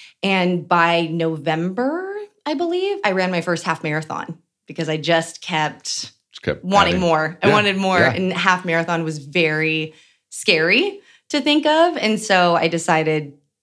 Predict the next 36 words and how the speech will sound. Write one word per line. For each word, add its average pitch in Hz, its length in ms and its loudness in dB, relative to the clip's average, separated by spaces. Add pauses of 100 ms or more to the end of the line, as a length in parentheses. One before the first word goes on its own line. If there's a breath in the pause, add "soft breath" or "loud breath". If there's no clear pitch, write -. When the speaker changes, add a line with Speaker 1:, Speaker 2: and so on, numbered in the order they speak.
Speaker 1:
to 196 60 -4
do 170 220 4
it, 151 220 2
and 151 240 -2 (580)
it 202 80 2
went 247 160 6
well. 254 460 2 (120)
Speaker 2:
Right. 92 300 2
Speaker 1:
So, 156 320 -4 (320)
Speaker 2:
So - 160 2
what, 127 360 0 (600)
how 113 120 2
many 110 160 2
mar-, 98 360 -4 (240)
you 101 80 0
do 98 120 2
marathons 78 460 -2
also, 90 180 0
Speaker 1:
I, 240 120 4
Speaker 2:
right? - 160 0
Speaker 1:
I've 214 120 2
done 226 180 4
two 262 180 4
marathons. 226 600 4 (160)
Speaker 2:
Yeah. 165 120 0
Speaker 1:
So 214 380 2
in 196 300 -2
twenty 220 1080 2 (140)
eighteen, 190 720 -2
um, 170 320 4
that's 185 240 2
the 208 80 -2
year 180 140 2
I 180 40 2
started 170 380 -2
running, 151 400 -2